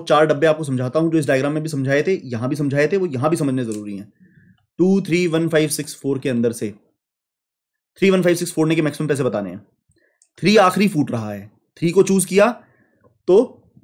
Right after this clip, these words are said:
लेफ्ट पे कुछ फोड़ने के लिए है नहीं, थ्री वन फ़ाइव सिक्स में से थ्री को आखिरी चूज़ किया, तो लेफ्ट पे कुछ फोड़ने को है नहीं, राइट पे वन सिक्स, वन फ़ाइव सिक्स, सॉरी, वन फ़ाइव सिक्स। तो this plus this, थ्री आखिरी फूट रहा है, तो टू into three into four,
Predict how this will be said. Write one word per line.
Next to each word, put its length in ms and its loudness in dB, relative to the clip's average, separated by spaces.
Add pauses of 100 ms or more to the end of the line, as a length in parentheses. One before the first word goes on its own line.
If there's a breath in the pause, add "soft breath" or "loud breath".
लेफ्ट 300 2
पे 80 0
कुछ 120 -2
फोड़ने 280 2
के 80 2
लिए 100 6
है 180 6
नहीं, 220 -4 (300)
थ्री 100 2
वन 120 0
फ़ाइव 140 2
सिक्स 140 -12
में 80 -4
से 80 0
थ्री 180 -4
को 80 2
आखिरी 180 2
चूज़ 180 -2
किया, 100 0
तो 60 0
लेफ्ट 220 2
पे 60 -2
कुछ 100 -2
फोड़ने 240 -2
को 60 -2
है 160 4
नहीं, 200 -4 (360 soft breath)
राइट 260 4
पे 60 0
वन 140 0
सिक्स, 340 -8 (320)
वन 120 2
फ़ाइव 180 2
सिक्स, 280 -10
सॉरी, 220 -4 (220)
वन 160 -2
फ़ाइव 160 0
सिक्स। 340 -10 (380)
तो 80 -8
this 220 4
plus 500 -2
this, 420 0
थ्री 140 0
आखिरी 220 2
फूट 180 0
रहा 100 2
है, 60 -2
तो 60 -16
टू 220 0
into 180 2
three 260 -2
into 180 -2
four, 180 -8